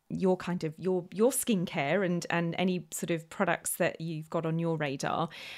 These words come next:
Um, one of your latest products that I am loving, I've been using on myself and my clients, um, is the Rejuvenating Lip Treatment. So what's kind of next for you? 'Cause you're now sort of coming away from sort of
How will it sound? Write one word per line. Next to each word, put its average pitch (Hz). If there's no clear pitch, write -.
Um, 196
one 226
of 240
your 202
latest 208
products -
that 190
I 180
am 160
loving, 170
I've 160
been 160
using 160
on 156
myself 156
and 156
my 131
clients, 233
um, 185
is 202
the 180
Rejuvenating 160
Lip -
Treatment. -
So 277
what's 311
kind 339
of 294
next -
for -
you? -
'Cause 208
you're 247
now 269
sort -
of -
coming 294
away 262
from 233
sort 220
of 202